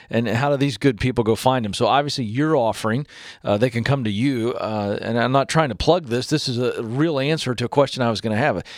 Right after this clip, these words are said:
So you and, and what other places? Uh, what, I'm thinking of, like, you know, the old Outpost.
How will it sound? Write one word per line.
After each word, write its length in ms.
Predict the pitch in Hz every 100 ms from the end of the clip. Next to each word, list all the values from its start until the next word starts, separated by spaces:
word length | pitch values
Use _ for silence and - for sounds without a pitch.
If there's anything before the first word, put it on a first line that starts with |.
| - -
So 320 | - - 127 101
you 520 | 98 110 170 170 190
and, 160 | 139
and 180 | 123 127
what 140 | 143 165
other 180 | 160
places? 500 | 131 151 160 - 95
Uh, 120 | 107 104
what, 280 | 120 - -
I'm 260 | 107 -
thinking 300 | 131 180 170
of, 160 | 151 113
like, 320 | 120 117 -
you 80 | 127
know, 120 | 117
the 140 | 110 123
old 160 | 123
Outpost. 680 | 110 117 - 107 90 87 -